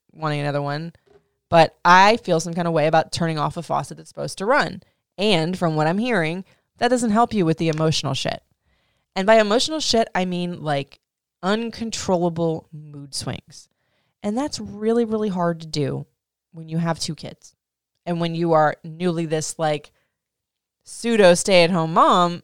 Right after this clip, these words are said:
that is around a lot more than you used to be. And it just,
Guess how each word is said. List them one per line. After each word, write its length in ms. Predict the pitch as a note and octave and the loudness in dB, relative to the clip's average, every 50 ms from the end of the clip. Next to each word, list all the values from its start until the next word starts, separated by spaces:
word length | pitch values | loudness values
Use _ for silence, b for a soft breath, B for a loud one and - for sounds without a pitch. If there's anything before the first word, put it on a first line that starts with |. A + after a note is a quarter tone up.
| _ _ | _ _
that 480 | - E3 F3+ E3+ E3+ E3+ D#3+ - - _ | -6 2 4 4 6 6 4 2 -2 _
is 160 | - E3+ D#3+ F3 | -8 -6 -4 -2
around 420 | E3+ F3+ F#3+ F#3+ F3+ E3 D#3 D3+ - _ | -2 0 0 2 0 0 -2 -6 -10 _
a 80 | - E3+ | -6 -2
lot 300 | F3 F3+ F3+ F3+ - - | 2 4 6 6 4 2
more 220 | F#3 G#3 A3 G3+ | -2 -2 -2 -2
than 140 | F3+ E3+ E3 | -2 -4 -6
you 140 | E3 D#3+ D#3 | -8 -8 -8
used 260 | D#3+ G#3+ C4+ - - | -8 -6 -6 -8 -8
to 80 | - - | -10 -12
be. 240 | - - - - - | -16 -18 -18 -20 -16
And 120 | - D#3+ | -14 -14
it 80 | D#3 D3 | -10 -6
just, 360 | - E3+ E3 D3+ - - - | -6 -4 -4 -6 -8 -10 -14